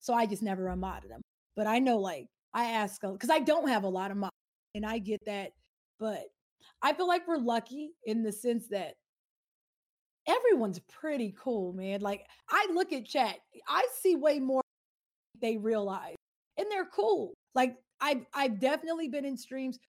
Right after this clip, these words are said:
where it's not that they're mean. Like, I've never been in a stream and as soon as I come in, they're like, "Boo, get out." You know, that's never happened. But I have been in streams where it, everything about it, maybe I'm crazy. Tell me if I'm crazy. It feels like an inside joke.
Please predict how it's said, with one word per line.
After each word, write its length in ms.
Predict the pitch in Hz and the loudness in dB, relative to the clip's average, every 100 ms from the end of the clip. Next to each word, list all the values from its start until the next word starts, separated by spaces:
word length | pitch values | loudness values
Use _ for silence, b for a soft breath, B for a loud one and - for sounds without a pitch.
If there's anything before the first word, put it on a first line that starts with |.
| _ _ - | _ _ -4
where 120 | 302 | -4
it's 120 | - | -2
not 180 | 381 403 | -2 0
that 100 | 453 453 | -2 0
they're 120 | 254 | 0
mean. 480 | 220 240 294 339 403 - _ | 0 -2 -4 -6 -8 -12 _
Like, 120 | 262 269 | -2 0
I've 140 | 285 | 2
never 260 | 339 359 349 | 2 4 2
been 160 | 311 | 2
in 120 | 294 | 2
a 60 | 254 | 0
stream 280 | - 285 269 | -2 -2 0
and 80 | 247 | -2
as 120 | - | -2
soon 140 | 277 | -2
as 60 | 254 | 0
I 80 | 247 | 0
come 220 | 254 247 | -2 -2
in, 80 | 240 | 0
they're 80 | 240 | 0
like, 260 | 233 214 | 0 0
"Boo, 540 | 196 262 285 277 247 202 | 4 6 8 8 6 2
get 180 | 214 247 | 2 4
out." 320 | 262 208 190 - | 4 2 -2 -8
You 80 | 226 | -2
know, 80 | 220 | 0
that's 220 | 247 247 | 0 0
never 360 | 254 277 254 269 | -4 -4 -4 -2
happened. 420 | 247 214 - 151 _ _ _ _ | -2 -2 -8 -20 _ _ _ _
But 100 | 311 | -4
I 100 | 349 | -2
have 460 | 320 - 370 403 392 | -2 -2 0 0 0
been 140 | 320 | -4
in 100 | 247 | -4
streams 400 | - 262 254 214 | -6 -6 -6 -4
where 380 | 226 226 208 196 _ _ _ _ _ - - | -2 0 -2 -4 _ _ _ _ _ -8 -4
it, 140 | 311 - - | -4 -4 0
everything 400 | 311 370 359 320 | 4 4 2 0
about 300 | 247 277 294 | 4 4 2
it, 100 | 285 | -2
maybe 240 | 294 403 427 | 0 2 2
I'm 120 | 320 247 | -2 -2
crazy. 500 | 240 226 214 220 220 | -2 -2 -2 -6 -2
Tell 200 | 302 302 | 0 0
me 100 | 311 | -2
if 100 | 254 | -6
I'm 100 | 226 | -6
crazy. 420 | 226 208 196 190 _ _ _ _ _ _ _ _ - | -2 -2 -2 -4 _ _ _ _ _ _ _ _ 0
It 180 | 311 311 | 0 2
feels 180 | 349 330 | 0 0
like 100 | 311 | -2
an 80 | 247 | -4
inside 480 | 294 285 - 247 202 | -4 -2 -2 -2 -2
joke. 340 | 233 165 | -2 -4